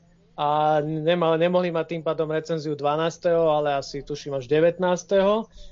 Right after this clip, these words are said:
Skrátka, a človek je dopredu oboznámený, že takéto reštrikcie má a sám si môže povedať, že či ide do toho a dostane hru tri týždne dopredu aj s tými reštrikciami, alebo nie. Takže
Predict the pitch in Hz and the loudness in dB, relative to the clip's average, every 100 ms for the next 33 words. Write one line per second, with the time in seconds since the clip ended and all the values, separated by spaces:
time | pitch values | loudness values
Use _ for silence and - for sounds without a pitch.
0 | - - - 160 156 156 180 165 160 160 | -18 -12 -4 0 0 0 0 2 2 0
1 | 165 151 151 147 _ - - 165 175 170 | -2 -2 -2 -6 _ -14 -2 2 4 2
2 | 170 151 185 220 190 160 151 165 160 165 | 0 2 2 0 0 -2 0 -2 -2 -4
3 | 160 160 160 151 156 151 151 165 151 147 | -4 -4 -4 -4 -2 -2 -4 -2 0 0
4 | 151 - 160 156 160 151 147 127 123 131 | -2 -4 -4 -4 -2 0 0 0 -4 0
5 | 190 202 _ _ _ - 131 131 135 160 | 0 -2 _ _ _ -4 -2 0 -2 0
6 | 151 165 170 160 156 160 160 151 147 151 | -2 0 0 2 2 0 2 0 0 0
7 | 147 143 - 196 190 165 160 139 135 - | 0 0 -4 -6 -6 -2 -2 0 -4 0
8 | 151 160 170 151 139 143 156 147 147 147 | 0 2 2 2 0 -4 -4 -2 -2 -2
9 | 147 151 143 151 147 147 135 135 151 147 | -2 0 -2 -4 -4 -2 -2 0 0 0
10 | 151 156 143 135 - 151 147 139 135 - | 2 2 2 0 -4 -6 -2 -2 -4 -6
11 | 143 - 147 143 143 139 143 143 160 127 | -6 -2 -2 2 2 2 0 0 0 0
12 | 147 139 143 143 | 0 2 2 0